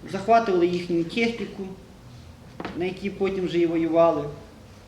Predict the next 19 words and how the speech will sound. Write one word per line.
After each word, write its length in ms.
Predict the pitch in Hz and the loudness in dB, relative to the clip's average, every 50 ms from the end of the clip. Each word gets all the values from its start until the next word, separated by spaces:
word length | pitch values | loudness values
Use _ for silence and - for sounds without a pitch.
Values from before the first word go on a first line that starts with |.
| - - - - - - - - - | -20 -20 -20 -20 -20 -20 -18 -12 -8
Ну, 200 | 175 202 196 139 - - - - - 160 | -4 -4 -4 -4 -6 -10 -16 -16 -10 -2
двадцять 320 | 170 208 220 220 214 214 | 4 4 4 4 4 0
восьмого 320 | - 214 220 220 214 190 185 | 0 0 0 0 0 -2 -4
числа 280 | - - - 233 233 | -6 -4 0 2 2
у 40 | 196 | 2
нас 160 | 185 190 190 190 - - - | 2 0 -2 -4 -6 -8 -10
із 100 | 175 151 | -10 -10
тяжелого 400 | - 175 170 185 196 185 175 170 | -10 -6 -2 0 2 2 4 2
вооруження 440 | 175 175 180 175 214 202 196 160 | 2 2 2 0 0 0 0 -2
остався 340 | 147 - 185 175 170 - 165 | -2 -2 -2 -4 -4 -4 -6
тільки 260 | 143 - 160 - 160 | -8 -10 -8 -6 -4
один 320 | 151 139 139 160 170 156 156 | -4 -2 0 0 0 0 0
мінометний 680 | 156 147 147 139 135 135 127 123 - - 127 123 123 | 0 0 0 -2 -2 -4 -6 -8 -10 -10 -8 -8 -6
розчет. 280 | 120 123 - - - 80 - - - - - - - - - - - - - - - - - - - - - 156 | -8 -8 -10 -12 -16 -16 -18 -20 -20 -20 -20 -20 -20 -20 -20 -20 -20 -20 -20 -20 -20 -20 -20 -20 -20 -16 -10 -6
І 80 | 165 165 | -4 -2
до 120 | 165 185 | 0 0
нього 280 | 180 208 220 214 185 175 | 0 2 0 0 2 2
десять 320 | 151 175 170 170 - - | 2 0 0 -2 -4 -6
снарядів. 440 | 147 147 147 156 160 147 123 131 | -6 -4 -2 0 0 0 -2 -4